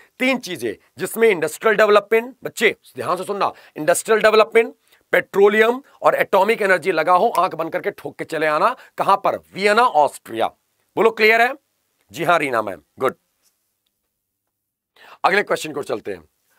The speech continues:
अगला क्वेश्चन, अब बताओ लो, इसका हेडक्वार्टर बताओ, जल्दी जल्दी। आ गया क्वेश्चन। अब आपका, अब ऐसे ऐसे क्वेश्चन बीच बीच में आते रहेंगे। Where is the headquarter of opec?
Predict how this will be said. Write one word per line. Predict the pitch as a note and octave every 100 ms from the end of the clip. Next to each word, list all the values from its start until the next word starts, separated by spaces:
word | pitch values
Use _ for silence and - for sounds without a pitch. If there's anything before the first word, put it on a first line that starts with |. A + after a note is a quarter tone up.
| _ -
अगला | F3+ G#3
क्वेश्चन, | G#3 E3 - A2 E2 -
अब | F#3+
बताओ | F3+ E3 D3
लो, | D3+ D#3 - _ _
इसका | G3 -
हेडक्वार्टर | B3+ A3 A#3+ A#3
बताओ, | A#3+ A3+ D3+
जल्दी | G#3 A#3+
जल्दी। | C4+ C4+ G3+ - _ - _
आ | D#3
गया | F#3 A3
क्वेश्चन। | A3 G#3+ - G3 G#2+ _ - _ _ _ -
अब | C3
आपका, | D#3+ - G#3 F#3 - _ -
अब | - D#3+
ऐसे | E3+ G3+
ऐसे | G3
क्वेश्चन | G3 G3+ G3+
बीच | G3+
बीच | E3 D#3
में | G#3
आते | F#3+ A3+
रहेंगे। | G#3+ D#3+ G#2+ - - - -
Where | F#3+ G#3+
is | C4+ G#3
the | A3
headquarter | F#3+ G3+ - A3+ B3+
of | C4+ B3+ G3+
opec? | G3+ C4 A3+ -